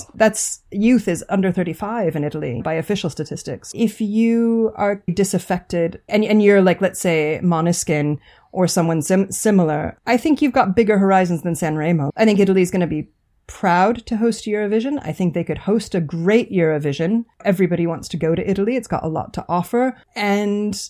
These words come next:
Speaker 2: there was a term coined, the sick man of Europe. And in Europe, there's always one sick man. Traditionally, that's been Greece or Italy. And I think it is seen that Italy is limping along, especially if you look at, like, the G eight and you don't make the number any bigger. I think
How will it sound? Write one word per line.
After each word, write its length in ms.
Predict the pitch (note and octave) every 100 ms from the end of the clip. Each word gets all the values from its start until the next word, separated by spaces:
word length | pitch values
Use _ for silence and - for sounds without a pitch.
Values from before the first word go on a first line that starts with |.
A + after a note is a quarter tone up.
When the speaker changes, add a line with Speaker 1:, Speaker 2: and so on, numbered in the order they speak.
| _
Speaker 2:
there 180 | A3 B3+
was 120 | C4
a 40 | B3+
term 260 | - C#4+
coined, 260 | C4+ A3 G3
the 60 | F#3
sick 260 | - G3
man 220 | F#3+ E3+
of 100 | E3+
Europe. 360 | E3 D#3 D#3 D3+
And 120 | F#3
in 140 | F#3 F#3+
Europe, 320 | F3+ F3 D#3+
there's 160 | F3+ D#3+
always 360 | F3 E3 D#3+
one 200 | D#3 D#3+
sick 240 | D3+ D#3 -
man. 440 | D3 C#3+ D3 D3+ -
Traditionally, 540 | - C4 B3+ A#3 G3 F#3
that's 200 | F3+ -
been 160 | F3+
Greece 300 | E3+ E3+ E3
or 40 | F3
Italy. 480 | D#3+ D3+ D3+ C#3+ - _
And 300 | F#3 F3+ F3+
I 160 | - G3
think 320 | G3 G#3 F#3+ _
it 140 | G#3 F#3+
is 220 | F3+ -
seen 220 | F#3+ E3+
that 180 | E3 -
Italy 280 | F3+ E3+ D#3
is 120 | D3+
limping 440 | E3 E3+ E3+ E3+
along, 560 | D3+ D3+ D#3 D3+ D3+ D3
especially 320 | D#3+ G3 F3+
if 80 | D#3+
you 80 | E3+
look 140 | E3+
at, 100 | F3
like, 160 | D#3+ D3
the 80 | E3
G 320 | C#3+ E3 D#3
eight 220 | E3 D#3+
and 160 | - D#3+
you 80 | D#3+
don't 220 | D#3+ D3+
make 180 | E3 D3+
the 60 |
number 340 | D#3+ E3 E3 D#3+
any 180 | D#3 D#3
bigger. 480 | D#3 E3 D3+ D3 - _
I 80 | A#3
think 480 | A3 C4+ B3+ - _